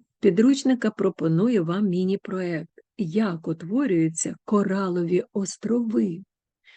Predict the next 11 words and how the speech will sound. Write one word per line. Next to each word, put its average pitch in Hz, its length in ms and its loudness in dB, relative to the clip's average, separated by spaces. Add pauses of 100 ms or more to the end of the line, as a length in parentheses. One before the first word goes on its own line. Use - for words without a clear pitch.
(1400)
і 320 160 6
прийняти 202 480 0
участь 208 400 0
в 202 40 2
міні-проекті 180 840 0
"Біологія 185 880 0 (220)
плюс 175 500 -2 (140)
література". 170 920 -4 (640)
Біля 185 320 4
самого 175 500 2
борту 185 480 2